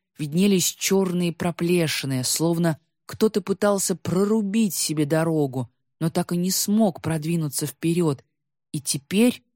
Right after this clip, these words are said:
река пыталась зализать раны, наполнив выжженные места огнем. Конь всхрапнул и переступил с ноги на ногу. Кощей натянул поводья сильнее, потом наклонился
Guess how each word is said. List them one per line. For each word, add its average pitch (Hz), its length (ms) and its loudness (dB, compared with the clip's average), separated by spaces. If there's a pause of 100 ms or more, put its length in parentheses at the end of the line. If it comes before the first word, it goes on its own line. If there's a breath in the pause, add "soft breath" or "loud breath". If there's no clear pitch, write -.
(140)
река 180 460 -2
пыталась 180 640 -2
зализать 165 760 -2
раны, 156 600 -2 (180)
наполнив 175 920 -2
выжженные 151 720 -2
места 139 680 -4
огнем. 131 720 -6 (1080)
Конь 226 320 4
всхрапнул 202 880 0
и 208 160 -6
переступил 180 680 0
с - 160 -2
ноги 160 320 -2
на 147 260 -2
ногу. 123 360 -6 (600)
Кощей 160 400 2
натянул 151 440 0
поводья 151 480 0
сильнее, 165 580 2
потом 165 480 0
наклонился 160 1080 0